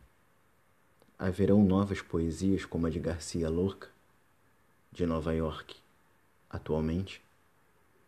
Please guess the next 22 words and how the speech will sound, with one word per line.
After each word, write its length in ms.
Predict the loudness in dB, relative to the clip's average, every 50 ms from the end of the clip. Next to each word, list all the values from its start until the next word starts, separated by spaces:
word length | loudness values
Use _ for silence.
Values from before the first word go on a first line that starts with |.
| _ _ _ _ _ _ -16
que 160 | -8 -6 -6
conseguirá 840 | 0 0 0 0 0 -2 -4 -2 0 2 2 2 2 0 -2 -4 -2 2
ou 160 | 6 6 6
não 380 | 6 6 6 4 4 2 0 -4 -4
abrigar 500 | -4 -4 -2 0 -2 -2 0 -2 -2 -2
essas 260 | -2 -4 -6 -8 -8 -8
pessoas? 540 | -8 -10 -10 -8 -2 0 2 2 2 0 -4 -14 -20 _ _ _ _ _ _ _ _ _ _ _ _ _ _ _ -6 -4
O 100 | -2 -2
coronavírus 920 | 2 4 6 6 6 4 2 0 -4 -4 -6 -8 -8 -8 -12 -14 -16 -18 -20 -20 _ _ _ _ _ _ _ _ _ _ _ _ _
será 560 | -20 -10 -6 -4 -2 -2 0 0 0 -2 -2 -6 -6 -4 -2
uma 200 | 0 0 0 0
desculpa, 600 | -2 -6 -8 -6 0 2 2 2 0 -4 -10 -10 -10 -16 _ _ _ _ _ _ _ _ -6
como 540 | -2 0 0 2 2 0 0 -2 -2 -6 -8 -12 _ _ _ _ _ _ _ _ _ _ _ _ _ _ _ _ _ _ _ _ _ _ _ -8
a 100 | -6 -6
depressão 560 | 0 0 -2 0 0 -2 0 2 2 2 4
de 140 | 4 2 2
vinte 240 | 0 0 -2 -2 0
e 60 | 0
nove 300 | 0 2 0 0 -2 -4
foi, 360 | -10 -2 2 2 2 2 2 -4 -12 -20 -20 -20 _ _ _ _ _ _ _ -8
pro 120 | -4 -4 -2
mesmo 600 | 2 4 6 6 6 6 2 -2 -2 -2 -2